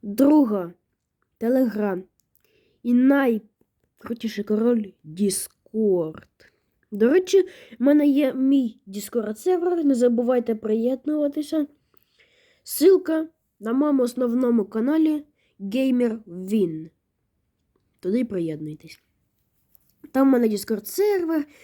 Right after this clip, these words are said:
і Telegram. Не забувайте приєднуватися. Перше. Топ-функція. Ну, як функція? М, м, одна функція. Viber.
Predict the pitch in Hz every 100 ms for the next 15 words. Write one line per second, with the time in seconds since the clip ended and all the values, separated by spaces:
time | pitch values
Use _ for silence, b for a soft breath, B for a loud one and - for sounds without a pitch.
0 | b - 320 294 262 226 180 190 277 359
1 | 339 370 359 302 240 - 233 233 196 202
2 | 190 170 170 - 170 - _ _ _ _
3 | _ B B B B B B B B _
4 | 311 302 254 - 185 175 _ _ _ _
5 | _ _ _ _ 302 339 403 - - _
6 | _ _ _ _ _ _ _ _ _ _
7 | - 269 240 226 - 175 165 - - _
8 | _ _ - 294 294 - 247 185 - -
9 | 175 160 - 165 165 _ 156 156 175 147
10 | - _ _ 165 196 180 - 220 180 170
11 | 165 160 156 - 160 170 _ _ _ _
12 | _ _ _ _ 190 254 311 247 208 196